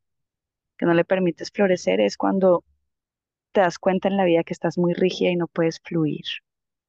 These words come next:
¿sí? Que tu cuerpo inclusive está muy rígido, entonces, eh, eh, eh, literalmente estoy tiesa, ¿sí? Y entonces la,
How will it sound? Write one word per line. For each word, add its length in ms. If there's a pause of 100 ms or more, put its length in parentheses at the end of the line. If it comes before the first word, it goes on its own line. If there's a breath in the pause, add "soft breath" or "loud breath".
(460)
¿sí? 360 (420 loud breath)
Que 120
tu 120
cuerpo 360
inclusive 420
está 220
muy 180
rígido, 400
entonces, 480 (600)
eh, 180 (200)
eh, 120 (320)
eh, 80 (360)
literalmente 800
estoy 180
tiesa, 340 (280)
¿sí? 360 (160)
Y 80
entonces 500
la, 220